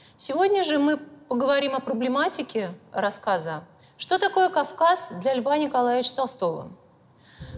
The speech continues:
С прошлого урока мы помним, что в тысяча восемьсот пятьдесят первом году Лев Толстой со своим братом Николаем уезжает,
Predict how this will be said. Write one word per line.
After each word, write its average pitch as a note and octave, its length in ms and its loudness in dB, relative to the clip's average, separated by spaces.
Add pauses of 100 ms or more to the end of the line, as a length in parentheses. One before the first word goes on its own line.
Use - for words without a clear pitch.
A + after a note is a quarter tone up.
С - 120 -2
прошлого F#4+ 400 4
урока E4+ 200 2
мы D4+ 140 2
помним, E4+ 400 0
что A#3 560 2
в - 60 -16
тысяча D#4 400 0
восемьсот C4 400 0
пятьдесят A#3 260 0
первом G#3+ 320 0
году G#3 680 0
Лев A#3+ 280 -2
Толстой A3+ 340 0
со - 140 0
своим A#3 240 2
братом A3+ 320 0
Николаем B3+ 680 0
уезжает, B3+ 600 2